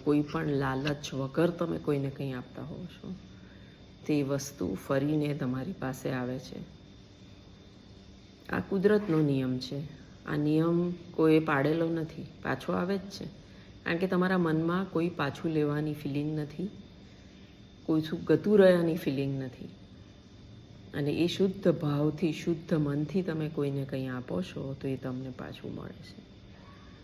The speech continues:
એટલે દાન, પુણ્ય જે આપણા શાસ્ત્રોમાં લખ્યું છે, એ એટલા માટે જરૂરી છે.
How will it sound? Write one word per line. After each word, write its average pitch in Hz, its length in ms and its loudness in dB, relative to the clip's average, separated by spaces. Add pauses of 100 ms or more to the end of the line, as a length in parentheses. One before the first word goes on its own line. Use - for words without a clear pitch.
(1800)
એટલે 156 520 4 (960)
દાન, 156 560 2
પુણ્ય 156 420 4 (680)
જે 139 80 -2
આપણા 143 200 -2
શાસ્ત્રોમાં 147 640 -2
લખ્યું 139 340 -4
છે, - 140 -8
એ - 280 -2
એટલા - 260 -4
માટે 78 280 -4
જરૂરી - 460 -8
છે. - 320 -16